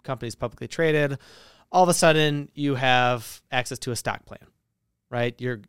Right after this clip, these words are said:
getting stock grants, you're getting options, whatever it might be, right? Those are all complexities that we know how to advise on. You're not getting that from a robo.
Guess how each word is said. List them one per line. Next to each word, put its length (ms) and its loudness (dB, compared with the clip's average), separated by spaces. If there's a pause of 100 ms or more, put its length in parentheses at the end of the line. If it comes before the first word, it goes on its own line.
getting 200 -8
stock 260 0
grants, 480 -2
you're 100 -18
getting 220 -12
options, 340 -2
whatever 220 4
it 60 0
might 240 -4
be, 220 -2
right? 200 -4 (560)
Those 180 4
are 40 6
all 160 10
complexities 840 -4 (520)
that 340 0 (920)
we 180 0
know 260 4
how 220 0
to 160 -2
advise 420 -2
on. 240 -2 (1400)
You're 120 -4
not 120 2
getting 140 2
that 100 0
from 140 -4
a 60 -2
robo. 360 -2